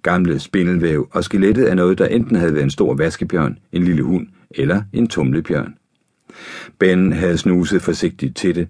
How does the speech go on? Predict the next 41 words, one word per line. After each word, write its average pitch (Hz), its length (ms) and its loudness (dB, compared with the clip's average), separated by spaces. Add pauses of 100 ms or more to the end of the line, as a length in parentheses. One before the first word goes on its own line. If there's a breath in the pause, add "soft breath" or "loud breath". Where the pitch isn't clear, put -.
(200 soft breath)
og 107 120 -4
derefter 110 340 4
pisset 95 380 0
på 69 120 -6
knoglerne, 87 560 0
før 92 180 2
han 87 100 2
forlod 87 280 2
butikken 80 540 -2 (300 loud breath)
og 95 120 -2
satte 123 220 2
sig 135 160 2
på 107 120 2
bumpet 104 440 2
midt 90 180 2
på 78 120 -4
vejen 85 340 0
med 78 100 0
sin 82 200 -2
krusedulle 85 600 0
af 73 100 0
en 69 80 0
hale 78 400 0
snoet 82 300 0
rundt 76 240 0
om 71 120 -4
sig. 73 200 -8 (880 loud breath)
Han 87 100 2
så 90 160 2
sig 80 160 -4
tilbage 78 300 0
den 80 180 0
vej, 76 160 0
de 69 140 -6
var 69 60 -4
kommet 80 300 0
fra, 71 320 -2 (140)
og 78 160 -4
snusede 90 400 0
til 107 160 -4
luften. 69 440 -4